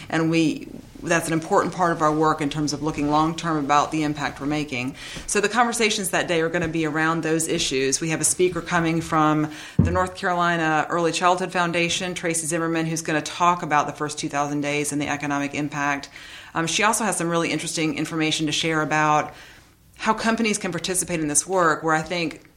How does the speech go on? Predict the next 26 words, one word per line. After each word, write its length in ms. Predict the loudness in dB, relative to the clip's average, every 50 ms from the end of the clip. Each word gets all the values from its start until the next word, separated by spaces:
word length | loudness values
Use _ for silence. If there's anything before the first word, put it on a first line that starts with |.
| _ _ -2
a 60 | 0
lot 180 | 2 4 4 2
of 80 | 2
times 220 | -2 -4 -4 -4 -6
it 60 | -6
feels 340 | -4 -2 0 2 2 2 0
like 140 | -2 -2 2
we're 100 | 4 4
always 220 | 4 4 4 2
asking 300 | 0 -2 -2 -2 -4 -4
for 120 | -2 0 0
money 220 | 0 2 2 2
to 60 | 0 0
support 260 | -2 0 -2 -2 0
programs, 420 | 2 2 2 2 2 0 0 0
which 140 | -2 -4 -2
we 80 | -2 0
certainly 420 | 2 2 2 0 0 0 0 0 0
need, 260 | 2 2 2 2 0
and 100 | 0 -2
that's 160 | -2 -2 -2 -2
an 40 | -2
important 360 | -2 -2 -2 -2 -2 -2 -4
part 240 | -4 -2 0 0 0
of 80 | 2
it. 200 | 0 0 0 -2